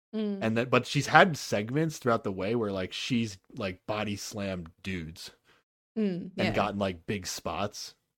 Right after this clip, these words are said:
Speaker 2: So it's like they've kept her relevant enough, and if somebody's gonna win the Rumble at the end of the season or whatever you wanna call this, it makes sense that, like, okay, you don't, you don't necessarily have to use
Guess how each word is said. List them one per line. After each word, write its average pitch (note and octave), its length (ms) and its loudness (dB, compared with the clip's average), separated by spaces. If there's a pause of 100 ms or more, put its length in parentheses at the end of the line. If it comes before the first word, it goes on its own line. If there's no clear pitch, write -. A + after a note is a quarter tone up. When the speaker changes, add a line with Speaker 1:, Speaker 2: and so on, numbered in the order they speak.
(140)
Speaker 2:
So F#2 520 2 (200)
it's B2 200 -2
like A2+ 200 0
they've A#2 180 -2
kept E3 300 2
her E3 140 10
relevant A#2 580 4
enough, G2 800 -2 (260)
and G#2+ 420 0
if B2+ 120 0
somebody's D#3 300 8
gonna B2 180 6
win A2 260 0
the F#2+ 120 0
Rumble A#2+ 640 -2 (680)
at G#2+ 120 -6
the F#2+ 140 -4
end G2 120 -2
of F2 80 -6
the E2+ 80 -8
season G2+ 420 -4
or F#2 40 -4
whatever F2+ 220 -4
you E2+ 60 -8
wanna E2+ 160 -8
call E2 280 -8
this, F#2+ 400 -8 (260)
it G#2 120 -4
makes G#2+ 240 0
sense F#2+ 580 -6
that, F#2 300 -2
like, E2+ 260 -6
okay, F2 540 -6 (140)
you A2+ 80 -4
don't, A2+ 380 2 (300)
you A#2+ 80 -4
don't D3+ 160 8
necessarily C3+ 320 6
have A#2+ 180 2
to G#2+ 80 -2
use G2 760 -6